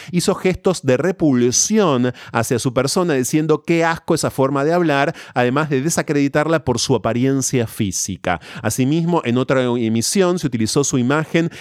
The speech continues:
mientras se escuchaba una voz en off diciendo, "El amor verdadero existe, excepto que se le pongan trabas". Esto respecto de Telefe, ahora vamos a ampliar. Respecto de tu denuncia por inadecuado tratamiento de salud,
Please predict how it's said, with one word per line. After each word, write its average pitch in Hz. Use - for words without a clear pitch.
mientras 120
se 170
escuchaba 160
una 131
voz 143
en 120
off 151
diciendo, 131
"El 120
amor 147
verdadero 160
existe, 160
excepto 139
que 135
se 139
le 135
pongan 123
trabas". 80
Esto 240
respecto 170
de 175
Telefe, 143
ahora 143
vamos 160
a 196
ampliar. 202
Respecto 160
de 135
tu 131
denuncia 135
por 127
inadecuado 120
tratamiento 143
de 151
salud, 196